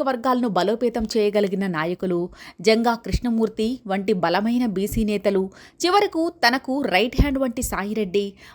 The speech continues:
బాలినేని శ్రీనివాసరెడ్డి వంటి వారు సైతం పార్టీ నుంచి జంప్ చేశారు. అయినా జగన్ కించిత్తు కూడా వారిని బ్రతిమిలాడింది లేదు, బుజ్జగించింది కూడా లేదు. కానీ ఇప్పుడు పరిస్థితి మారిపోతోంది. కూటమి బలోపేతమవుతోంది.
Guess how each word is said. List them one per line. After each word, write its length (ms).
బాలినేని 520
శ్రీనివాసరెడ్డి 720
వంటి 260
వారు 220
సైతం 320
పార్టీ 380
నుంచి 240
జంప్ 240
చేశారు. 360
అయినా 220
జగన్ 280
కించిత్తు 460
కూడా 260
వారిని 300
బ్రతిమిలాడింది 720
లేదు, 220
బుజ్జగించింది 680
కూడా 220
లేదు. 200
కానీ 260
ఇప్పుడు 180
పరిస్థితి 360
మారిపోతోంది. 600
కూటమి 360
బలోపేతమవుతోంది. 880